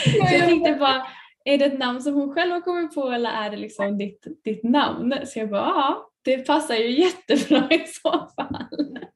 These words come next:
Speaker 1: Ja, det är ju bara mitt namn. Så att, eh, och, och det låter ju så jävla absurt, så jag tänkte säga, jag måste ha det här. Jag måste använda mig av det här.
Speaker 2: <laughs>
Speaker 1: Tur i tarot låter helt, eh, orimligt. Så <laughs> jag tyckte det var lite kul.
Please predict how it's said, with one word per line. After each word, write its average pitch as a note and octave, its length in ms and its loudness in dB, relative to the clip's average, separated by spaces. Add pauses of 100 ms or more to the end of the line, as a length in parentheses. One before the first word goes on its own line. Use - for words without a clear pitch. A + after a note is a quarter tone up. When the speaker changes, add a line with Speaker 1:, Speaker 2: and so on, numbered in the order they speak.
Speaker 1:
Ja, G#3+ 420 4
det A3 120 4
är G3+ 160 2
ju C#4+ 160 4
bara D3+ 300 -10
mitt D#3 160 -10
namn. F3+ 500 -2
Så - 120 -4
att, G3 180 -4 (800)
eh, F#3+ 420 2
och, G3+ 200 2
och F#3+ 140 -4
det G3 100 -2
låter G#3+ 280 0
ju F#3 40 -8
så F#3+ 100 -8
jävla E3+ 160 -2
absurt, E3 480 -4
så - 80 -6
jag D#3+ 80 -2
tänkte D#3+ 220 -6
säga, C#3+ 200 -4
jag D#3+ 100 -6
måste D#3+ 280 -8
ha D#3+ 220 -2
det B2 60 -6
här. D#3+ 260 -6
Jag - 100 -10
måste D#3+ 180 -8
använda D4 500 4
mig E4 80 -2
av - 80 -4
det - 80 -4
här. - 160 -6
Speaker 2:
<laughs> - 80 -20
Speaker 1:
Tur F#3 180 -6
i E3+ 120 -14
tarot F#3+ 300 -2
låter E3+ 200 -6
helt, E3 300 -6
eh, - 300 -10 (680)
orimligt. G3 520 -2 (500)
Så - 180 -2
<laughs> - 1400 -6
jag - 120 -20
tyckte A#3+ 160 -2
det F#3+ 60 2
var B3+ 80 0
lite C4+ 140 0
kul. - 220 -6